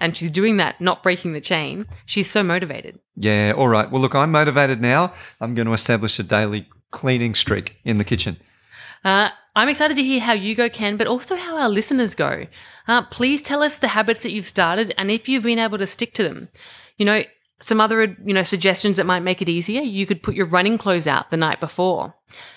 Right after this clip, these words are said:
Speaker 1: You could have a meal before you go to the supermarket so you don't impulse buy.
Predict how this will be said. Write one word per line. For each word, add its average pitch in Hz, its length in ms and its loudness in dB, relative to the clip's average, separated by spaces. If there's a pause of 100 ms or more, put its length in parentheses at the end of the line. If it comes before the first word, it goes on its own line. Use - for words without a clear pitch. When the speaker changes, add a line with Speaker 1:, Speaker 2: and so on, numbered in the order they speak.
(120)
Speaker 1:
You 196 80 2
could 185 100 4
have 185 140 2
a 175 60 2
meal 185 360 2
before 220 300 0
you 190 100 -2
go 185 140 2
to 165 40 -4
the 165 120 -4
supermarket 196 580 -2
so - 120 -4
you 185 80 0
don't 175 200 0
impulse 190 380 -2
buy. 202 380 -2